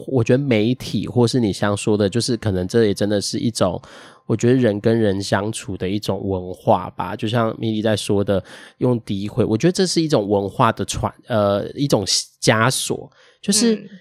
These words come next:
Speaker 1: 你看现在所有的议题都是这样啊，像之前我们在讲的政治议题也是这样啊，就是也有可能这个是政治啊，因为我们不是学政治的，我们没有，
Speaker 2: 嗯。
Speaker 1: 没有办法知道里面的细节。但是我觉得我看到的确都是我们来攻击对方，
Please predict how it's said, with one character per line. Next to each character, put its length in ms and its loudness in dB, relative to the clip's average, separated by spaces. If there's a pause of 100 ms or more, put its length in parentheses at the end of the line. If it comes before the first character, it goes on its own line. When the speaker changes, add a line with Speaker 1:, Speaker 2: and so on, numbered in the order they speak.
Speaker 1:
你 100 0
看 180 4
现 220 0
在 160 2
所 140 0
有 60 4
的 100 -4
议 120 -2
题 160 -4
都 160 0
是 140 -8
这 140 -2
样 180 0
啊， 140 -6
像 200 -2
之 140 -4
前 340 -4
我 120 -6
们 40 -6
在 120 2
讲 180 -2
的 80 -12
政 180 -2
治 160 -6
议 120 -4
题 180 -6
也 160 6
是 140 -2
这 160 2
样 160 0
啊， 200 -2 (240)
就 200 4
是 600 0
也 120 6
有 120 4
可 180 0
能 180 0
这 120 2
个 80 2
是 160 0
政 320 2
治 280 -2
啊， 100 -4
因 60 0
为 40 2
我 80 4
们 200 0
不 120 0
是 120 0
学 240 -2
政 260 0
治 220 -6
的， 180 -4
我 140 0
们 100 -4
没 120 2
有， 100 4
Speaker 2:
嗯。 100 -2
Speaker 1:
没 60 0
有 100 4
办 100 2
法 80 2
知 140 -8
道 160 4
里 140 -2
面 180 0
的 80 -2
细 260 -6
节。 200 -6
但 120 2
是 80 0 (300)
我 100 4
觉 120 4
得 20 8
我 100 4
看 240 -2
到 200 2
的 160 -4
确 200 0
都 220 0
是 260 -2 (200)
我 120 6
们 120 0
来 100 2
攻 240 0
击 180 -4
对 240 4
方， 380 -2